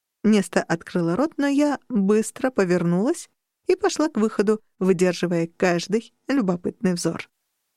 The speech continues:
Я чувствовала, как Неста прожигает мне взглядом спину, и взгляд её провожал меня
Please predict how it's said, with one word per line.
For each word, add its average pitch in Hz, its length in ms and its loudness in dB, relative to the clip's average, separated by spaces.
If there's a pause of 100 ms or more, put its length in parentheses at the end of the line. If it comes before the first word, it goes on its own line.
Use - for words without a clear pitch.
(360)
Я 220 140 4
чувствовала, 214 640 2
как 196 240 -4
Неста 196 380 0
прожигает 185 680 0
мне 190 260 2
взглядом 175 540 0
спину, - 520 -4 (640)
и 180 120 4
взгляд 175 480 0
её 269 360 0 (480)
провожал 262 520 2
меня 226 420 0